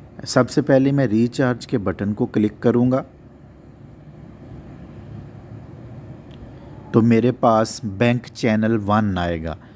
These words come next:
यहाँ पे बैंक चैनल टू भी आता है बाज़ औक़ात और बैंक चैनल थ्री भी आता है। तो आज चूँकि जब मैं ये वीडियो बना रहा हूँ तो बैंक चैनल वन आ रहा है, तो बैंक चैनल वन से करके देखते हैं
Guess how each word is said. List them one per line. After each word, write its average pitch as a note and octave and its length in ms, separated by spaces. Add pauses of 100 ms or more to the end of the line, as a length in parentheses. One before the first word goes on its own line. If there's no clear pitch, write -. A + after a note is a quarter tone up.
(440)
यहाँ A2+ 360
पे C3 440
बैंक A2 300
चैनल A2+ 400
टू G#2+ 280
भी C#3+ 180
आता B2+ 280
है C3 60
बाज़ B2 300
औक़ात B2 420
और B2 180
बैंक G#2+ 280
चैनल A2+ 420
थ्री A2+ 320
भी G#2 200
आता D#2+ 260
है। - 60 (1400)
तो A#2+ 80
आज A#2+ 440
चूँकि A#2 580 (240)
जब A2 200
मैं A#2 140
ये G#2+ 120
वीडियो G#2+ 420
बना G2+ 360
रहा G#2 140
हूँ G2+ 160
तो A2+ 120
बैंक G#2 300
चैनल G#2+ 380
वन F#2+ 380
आ F#2+ 160
रहा F#2+ 140
है, A2 120 (400)
तो A#2 100
बैंक A2+ 300
चैनल B2 340
वन G#2+ 320
से C#3 180
करके G2+ 380
देखते F#2+ 400
हैं F#2+ 260